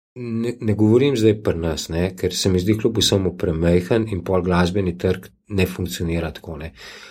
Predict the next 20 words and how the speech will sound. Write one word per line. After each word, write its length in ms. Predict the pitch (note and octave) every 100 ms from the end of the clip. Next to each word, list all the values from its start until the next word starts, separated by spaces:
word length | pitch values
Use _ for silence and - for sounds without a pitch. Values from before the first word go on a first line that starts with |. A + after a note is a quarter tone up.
| -
A 120 | F2+
veš, 140 | F#2
jaz 100 | C#3 D#3
sem 140 | D3+ A#2+
na, 200 | G#2 G2+
na, 260 | F#2+ F#2
na 160 | - F#2
britanskih 760 | E2 E2+ - F#2+ G#2+ A2 A#2+ G#2+
ali 160 | F2+ E2+
pa 120 | F#2+
na 180 | F2+ E2+
ameriških 840 | F2 F2+ G2 G#2 - G2 F2 - - - - -
faktorjih 720 | - F2 E2+ - - F#2+ E2+
pa 140 | - F2
voicih 580 | E2+ E2+ F2 - G2+ -
pa 140 | F#2
talentih 760 | - E2 D#2+ D#2+ E2 F2+ - - _ - _
slišal 580 | - - - G#2+ G#2+ G#2+
toliko 340 | - B2+ B2+ - - _ - - - - - - - - - - F3+ - -
ene 380 | A2+ A2+ A#2+